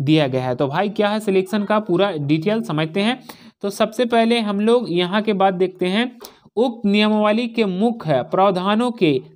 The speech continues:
तरफ आपका ध्यान आकृष्ट करना है कि जो कि निम्नवत है, ठीक है। अब यहाँ निम्नवत है कि कौन कौन से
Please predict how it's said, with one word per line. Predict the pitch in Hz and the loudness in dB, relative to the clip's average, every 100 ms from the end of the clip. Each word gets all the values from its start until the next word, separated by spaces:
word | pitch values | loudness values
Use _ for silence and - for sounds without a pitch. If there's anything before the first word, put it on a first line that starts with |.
| - | -2
तरफ | 208 240 - | 0 0 0
आपका | 180 190 233 214 | -2 0 0 0
ध्यान | 165 202 220 220 - | 0 -2 -4 -6 -2
आकृष्ट | 175 175 220 240 233 | -2 0 -2 -2 -2
करना | 180 180 202 | -2 0 -2
है | 196 208 | -2 -4
कि | - 214 | -4 -4
जो | 180 196 185 156 - _ _ | 0 0 0 -4 -16 _ _
कि | 208 | -6
निम्नवत | 196 165 170 147 127 123 135 | -4 -4 -4 -4 -4 -6 -8
है, | 120 | -4
ठीक | 190 254 | -2 -2
है। | 269 - _ _ _ _ _ _ - - 170 | -4 -8 _ _ _ _ _ _ -20 -10 -4
अब | 180 | 0
यहाँ | 202 214 | 0 2
निम्नवत | 190 202 208 196 196 | 2 0 2 0 0
है | 214 214 | -2 -4
कि | 190 | -4
कौन | 185 185 190 | -2 -2 0
कौन | 208 226 | 0 0
से | 220 220 | 2 0